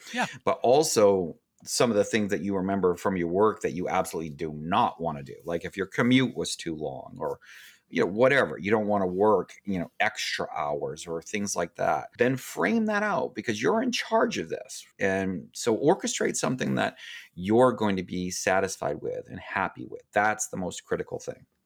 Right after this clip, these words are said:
Speaker 1: All right. The, and, uh, eight hundred nine nine eight five six four nine. Boy, on that note, Lance, we are out of time already again. Let's go
Speaker 2: Can't
Speaker 1: ahead and
Speaker 2: believe
Speaker 1: take
Speaker 2: it.
Speaker 1: a, take another break here. We'll come back and, uh, continue our show.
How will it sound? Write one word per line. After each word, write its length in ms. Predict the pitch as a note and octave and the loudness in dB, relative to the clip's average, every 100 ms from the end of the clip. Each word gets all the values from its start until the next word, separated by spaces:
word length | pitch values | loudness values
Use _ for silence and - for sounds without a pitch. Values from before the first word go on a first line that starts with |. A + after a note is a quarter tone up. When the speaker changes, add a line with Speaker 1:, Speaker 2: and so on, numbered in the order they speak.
| _ _ | _ _
Speaker 1:
All 140 | C#4 | -2
right. 180 | B3+ F#3 - | 0 0 0
The, 180 | G#3+ A#3+ | -2 -2
and, 420 | A#3 A3+ G#3+ E3+ | -4 -2 -2 2
uh, 260 | G3+ F#3+ F#3+ | 4 4 2
eight 160 | G#3+ A#3 | -2 0
hundred 280 | A3+ A#3+ G3 | 0 2 2
nine 180 | F#3+ G3+ | 2 2
nine 160 | G3 | 2
eight 140 | G3 G3 | 2 2
five 260 | G3+ F#3+ | 2 2
six 260 | - G3 - | 0 -6 -8
four 240 | - G3+ F3+ | -2 0 2
nine. 300 | G3+ A3+ D3+ | 2 2 2
Boy, 240 | A3+ G3+ | 2 4
on 160 | E3 E3+ | 2 0
that 180 | G#3+ A3+ | -2 0
note, 160 | F#3 | 0
Lance, 260 | E3+ A3 - | 2 0 0
we 140 | B3+ | 0
are 140 | G#3 F#3 | 2 4
out 140 | F#3 G3 | 4 2
of 100 | F3+ | 0
time 320 | A3 C4+ D4+ | 2 2 4
already 400 | E3+ C3+ C3 C3 | 4 2 0 -2
again. 300 | A#2+ D3 A#3 - - - | -2 -2 -2 -6 -16 0
Let's 200 | F#3 - | 0 4
go 100 | A3 | 4
Speaker 2:
Can't 80 | G#3+ | 6
Speaker 1:
ahead 120 | A3+ | 6
and 80 | G#3+ | 6
Speaker 2:
believe 140 | F#3+ | 6
Speaker 1:
take 180 | A3 - | 4 2
Speaker 2:
it. 40 | |
Speaker 1:
a, 100 | G#3 | -2
take 260 | E3 G#3 G3+ | 0 -2 0
another 240 | F3+ G3 | 2 0
break 280 | E3 F#3+ A3 | 2 2 2
here. 200 | A3+ B3 A3 | 2 2 2
We'll 120 | F#3 | 0
come 200 | G3+ F#3 | 0 2
back 260 | G3 C4 | 2 0
and, 240 | A#3 A3 G#3+ | -2 0 0
uh, 100 | G#3 | 0
continue 460 | A3 G3+ A3 A3+ | -2 -2 -2 -2
our 80 | A#3 | -4
show. 240 | - C#4+ | -4 -6